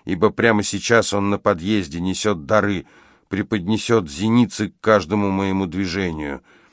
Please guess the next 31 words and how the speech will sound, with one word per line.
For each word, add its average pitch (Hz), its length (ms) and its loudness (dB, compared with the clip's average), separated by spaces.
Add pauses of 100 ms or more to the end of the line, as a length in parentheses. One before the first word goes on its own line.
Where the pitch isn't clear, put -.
(120)
Мечтание 98 680 0
подняться, 98 680 0
как 87 220 -6
Лазарю, 85 540 2 (220)
с 82 140 -8
гнусной 107 460 2
и 95 40 -2
презренной 104 640 0
правдой 98 540 2
всем 98 540 -2
на... 104 260 0 (400)
Где 80 280 -2
мой 160 180 4
колокольчик? 151 840 0 (560)
Что 135 460 4
они 135 280 6
соберутся 127 640 0
у 123 80 2
постели, 131 520 2
и 127 220 4
его 127 240 4
слабый 123 500 2
глаз 113 460 2
воззрится 113 560 0
на 117 100 0
меня 120 320 2
посреди 113 460 -4
подкаблучного 117 840 0
щебета 113 480 -4
его 120 240 2
жены. 127 460 0